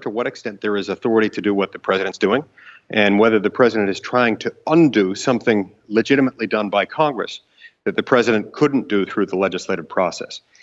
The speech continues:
That's where the concern really lies. And so that's what I'm always on the lookout for. As to the comparison to the early presidents, it's understandable why there were fewer executive orders issued at the time. The government was much smaller.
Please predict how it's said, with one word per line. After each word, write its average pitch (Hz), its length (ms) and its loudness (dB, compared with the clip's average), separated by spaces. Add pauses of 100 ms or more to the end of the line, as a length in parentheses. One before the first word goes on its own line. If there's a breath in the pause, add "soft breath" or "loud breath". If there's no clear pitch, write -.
(320 soft breath)
That's 143 220 0
where 170 160 4
the - 100 0
concern 117 460 0
really 90 240 -2
lies. - 420 -10 (200)
And 110 120 -6
so 113 360 2
that's 127 200 0
what 131 200 2
I'm 127 140 0
always 117 260 0
on 110 120 -2
the 107 60 -4
lookout 98 400 -4
for. 87 240 -6 (580 loud breath)
As 226 260 2
to - 180 -2
the 120 340 -2 (300 loud breath)
comparison 147 840 -2
to 117 140 -8
the 107 160 -8
early 143 260 0
presidents, 87 540 -6
it's 139 160 -6
understandable 143 640 2
why 110 220 2
there 104 180 -4
were 98 260 -2 (480 soft breath)
fewer 135 340 2
executive 113 520 -2
orders 101 440 -2
issued 107 320 -4
at 95 100 -2
the 101 60 -10
time. 101 420 -2 (320 soft breath)
The 117 80 0
government 117 420 0
was 104 180 -8
much 110 240 -4
smaller. 131 480 -2